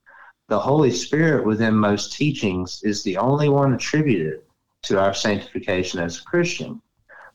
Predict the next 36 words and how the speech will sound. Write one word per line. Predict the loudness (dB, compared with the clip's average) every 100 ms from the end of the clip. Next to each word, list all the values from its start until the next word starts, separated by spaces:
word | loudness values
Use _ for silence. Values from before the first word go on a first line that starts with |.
| -4
But | 0
we're | 2 2
gonna | 4 2 2
see | 4 4
that | 4 4
this | 2 0
is | -4
clearly | -2 2 2 2
not | 0 -4 -6
the | -4
case | -4 -4
at | -2
all. | -2 -2 -6 _ _ _ -20 _ 0
We | 4
will | 4
see | 2 2 4
that | 2 0
the | -6
Father | -2 0 2 2
sanctifies | 2 2 0 -2 -2 0 2 2
us, | 2 2 0 -4
and | -6
so | -2 0
does | 2 0 -4
the |
Son | -4 -2 -2
of | 0
God. | 0 0 -6 -10 _ _ _ _
Jesus | 0 2 4 2
says | 0 0 0 0
in | -2
John | 0 2 2
seventeen, | 0 0 2 0 2 2 2 2
seventeen | 0 0 0 0 0 0
through | 0 2
eighteen, | 2 0 -4 -4